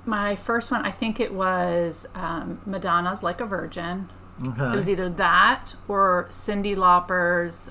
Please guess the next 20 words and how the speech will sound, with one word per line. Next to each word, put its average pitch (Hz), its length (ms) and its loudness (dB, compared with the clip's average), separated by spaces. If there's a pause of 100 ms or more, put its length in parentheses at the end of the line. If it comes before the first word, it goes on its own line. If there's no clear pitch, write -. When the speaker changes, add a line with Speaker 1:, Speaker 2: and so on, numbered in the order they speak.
Speaker 1:
um, 165 500 -2 (1700)
She's - 220 -8
So 180 180 0
Unusual. 170 540 -4 (260)
Speaker 2:
Okay. 156 360 2 (280)
Speaker 1:
I 185 40 -8
think 185 260 -8
those, 175 240 -4
I 185 60 -4
remember 190 640 2
getting 202 340 0
those. 262 400 4
I 196 80 0
can't 226 240 -2
remember 180 240 0
if 170 100 -6
I 165 140 -4 (340)
purchased - 520 -2
them 240 460 2
or 170 340 0